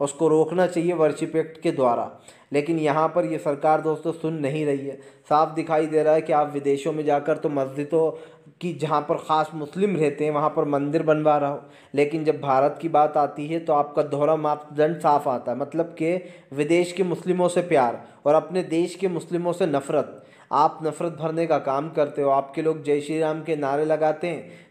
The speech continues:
गौ हत्या के नाम पर मुस्लिमों को पीट देते हैं। कभी मुस्लिम, मुस्लिमों से कहते हैं कि सारी मस्जिदें खाली कर दो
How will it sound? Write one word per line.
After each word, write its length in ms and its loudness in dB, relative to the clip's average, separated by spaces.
गौ 200 4
हत्या 300 0
के 140 -2
नाम 220 0
पर 160 0
मुस्लिमों 420 -4
को 140 -4
पीट 340 -8
देते 240 -2
हैं। 200 -12
कभी 220 2
मुस्लिम, 380 -4
मुस्लिमों 500 -2
से 120 -4
कहते 300 -2
हैं 100 2
कि 80 -4
सारी 320 2
मस्जिदें 440 -2
खाली 300 2
कर 200 4
दो 340 0